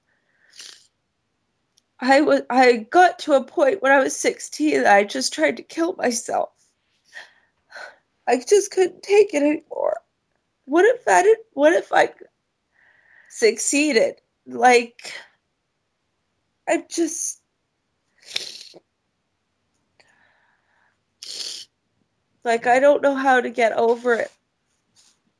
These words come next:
past that anger and past that rage,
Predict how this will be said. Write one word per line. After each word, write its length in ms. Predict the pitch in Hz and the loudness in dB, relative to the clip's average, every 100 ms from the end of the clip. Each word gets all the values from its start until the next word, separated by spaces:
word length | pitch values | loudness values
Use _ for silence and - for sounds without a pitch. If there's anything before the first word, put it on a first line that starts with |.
| _ _ _ _ - - - | _ _ _ _ -14 -14 -2
past 420 | 247 262 254 - | 2 2 -2 -2
that 360 | 226 196 - _ | 0 0 -2 _
anger 520 | 233 226 226 220 220 | 2 2 0 -2 -2
and 200 | - 226 | 0 -4
past 320 | 233 240 233 226 | -2 -2 0 0
that 260 | 214 - | -2 0
rage, 580 | 226 220 214 220 214 - | 0 2 2 0 -6 -16